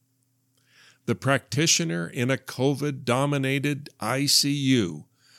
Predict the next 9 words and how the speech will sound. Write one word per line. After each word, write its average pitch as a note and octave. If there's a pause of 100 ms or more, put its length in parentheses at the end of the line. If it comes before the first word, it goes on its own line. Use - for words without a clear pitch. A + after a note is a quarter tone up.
(300)
often D#3+
could C3
not C#3 (320)
maintain B2+
the E3+
autonomy D#3+
of D#3
the D#3+
patient A#2